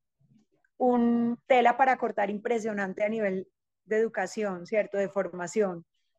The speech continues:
Desde ese mismo respeto también por las especies, desde esa conexión con el todo, porque somos un todo. Em, desde la parte, por ejemplo, yo crecí, yo,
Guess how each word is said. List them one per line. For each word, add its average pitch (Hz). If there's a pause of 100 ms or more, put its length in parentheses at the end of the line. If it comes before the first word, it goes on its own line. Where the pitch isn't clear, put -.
(520)
Desde 226
ese 214
mismo 240
respeto 214
también 214
por 208
las 214
especies, 214 (380)
desde 214
esa 220
conexión 208
con 214
el 214
todo, 202
porque 196
somos 196
un 208 (380)
todo. 220 (360)
Em, 202
desde 220
la 214
parte, 208
por 233
ejemplo, 220
yo 220
crecí, 240
yo, 208